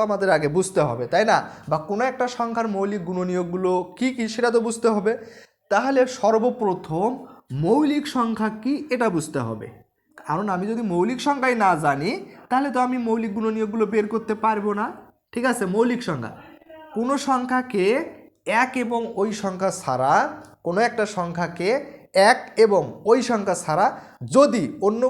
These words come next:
কোনো সংখ্যা দ্বারা নিঃশেষে ভাগ করা না যায় তবে সংখ্যাটি মৌলিক সংখ্যা। যেমন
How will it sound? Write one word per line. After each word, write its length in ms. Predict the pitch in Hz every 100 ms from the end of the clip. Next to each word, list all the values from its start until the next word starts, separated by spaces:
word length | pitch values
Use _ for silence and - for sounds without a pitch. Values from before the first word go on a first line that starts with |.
| 247
কোনো 120 | 233 226
সংখ্যা 300 | 202 190 190 175
দ্বারা 200 | 156 190 262 - - 143
নিঃশেষে 440 | 190 - 220 214 208
ভাগ 120 | 165 170 170
করা 160 | 160 139 123
না 100 | 160 185 151
যায় 180 | 165 220 - - -
তবে 200 | 156 156 -
সংখ্যাটি 460 | 151 147 160 165 294 320 - - 127 135
মৌলিক 360 | 185 196 151 -
সংখ্যা। 300 | 127 110 107 - - _ - 147
যেমন 340 | 208 202 147